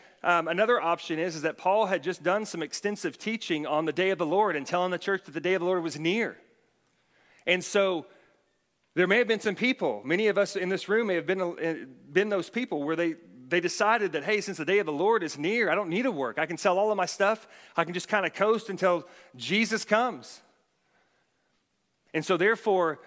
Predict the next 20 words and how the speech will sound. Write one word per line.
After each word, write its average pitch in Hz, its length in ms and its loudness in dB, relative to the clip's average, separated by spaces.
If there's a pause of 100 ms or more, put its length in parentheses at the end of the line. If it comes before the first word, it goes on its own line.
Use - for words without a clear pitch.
they're 175 120 2
taking 202 400 0
advantage 165 720 -2
of 143 100 -4
other 214 200 2
people 160 260 -4
within 151 220 -4
the 139 80 -4
church - 600 -2 (540)
to 180 100 -2
meet 180 220 0
their 160 140 -2
needs. 151 720 -6 (100)
And 135 140 -10
so 147 120 -4
Paul 190 280 -2
here 151 240 -4
begins 127 360 -8
to 127 80 -14
meddle 147 380 -2